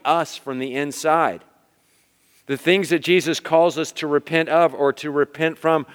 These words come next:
are the things that kill our bodies and that kill our souls and that kill our spirits and that kill our relationships. On Wednesday, former Senator Alan Simpson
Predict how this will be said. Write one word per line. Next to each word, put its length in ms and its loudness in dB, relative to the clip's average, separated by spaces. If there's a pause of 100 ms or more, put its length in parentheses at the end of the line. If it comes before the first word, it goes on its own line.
(140)
are 120 2
the 140 2
things 440 -2
that 220 0
kill 380 4
our 160 4
bodies 680 0 (1080)
and 140 -4
that 160 0
kill 380 2
our 160 4
souls 560 -2
and 140 -4
that 140 -2
kill 320 2
our 140 2
spirits 500 -2 (220)
and 140 -4
that 160 -2
kill 440 2
our 160 2
relationships. 1040 -4 (1120)
On 220 0
Wednesday, 360 2
former 520 -2
Senator 680 0
Alan 400 -2
Simpson 760 -8